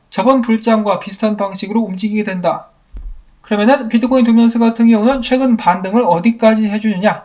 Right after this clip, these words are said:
대략 오십이 점 칠이 포인트까지, 퍼센트까지 올랐다가 다시 하락하게 될 것. 그러면서 다시 한번 알트 불장이 오게 됐다가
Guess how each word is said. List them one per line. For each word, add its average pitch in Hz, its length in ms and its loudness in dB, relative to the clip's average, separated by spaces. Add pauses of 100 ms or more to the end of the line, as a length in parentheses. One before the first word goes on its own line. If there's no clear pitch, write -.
(120)
대략 220 420 -2
오십이 226 360 0
점 233 200 4
칠이 277 280 -2
포인트까지, 233 880 -2
퍼센트까지 247 920 -2
올랐다가 208 800 0
다시 - 220 -10
하락하게 247 380 0
될 196 140 -6
것. - 200 -8 (640)
그러면서 226 640 4
다시 175 300 -2
한번 247 360 4
알트 196 300 -2
불장이 220 440 0
오게 196 180 -6
됐다가 202 720 2